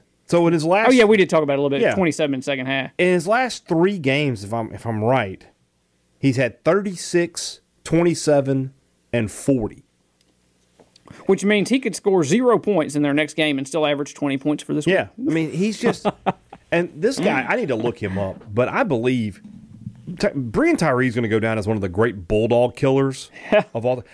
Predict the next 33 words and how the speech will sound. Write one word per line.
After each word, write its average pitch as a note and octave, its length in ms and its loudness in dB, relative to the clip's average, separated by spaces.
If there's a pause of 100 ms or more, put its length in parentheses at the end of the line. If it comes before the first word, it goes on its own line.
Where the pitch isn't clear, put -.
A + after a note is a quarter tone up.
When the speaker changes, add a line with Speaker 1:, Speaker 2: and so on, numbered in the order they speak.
(140)
Speaker 1:
I G#3+ 140 4
don't B3+ 260 2
remember F3+ 380 2
him D3+ 180 -2
having D3 260 -2
a A2+ 80 0
bad A#2+ 480 -2
game G#2+ 300 -4
against F#2+ 260 -10
State. - 400 -14 (840)
He D4 160 4
has C4 160 2
just - 240 -2
torched A3+ 480 2
State F2+ 320 -14 (100)
every D#3+ 300 0
time F3+ 200 0
he E3+ 120 0
plays D3+ 360 0
them, F#2 140 -12
especially F3 640 -2
in A2+ 100 0
Oxford. - 480 -8 (1120)
Howland's A3 400 -2
three C#3+ 280 0
and A2+ 140 0
six A#2+ 300 -4
against F#2 260 -6
Ole F#2 140 -2
Miss. F2 340 -8 (1300)
Speaker 2:
Hmm. A2+ 200 -8 (1080)
Speaker 1:
I C3+ 60 0
mean, D3+ 260 -2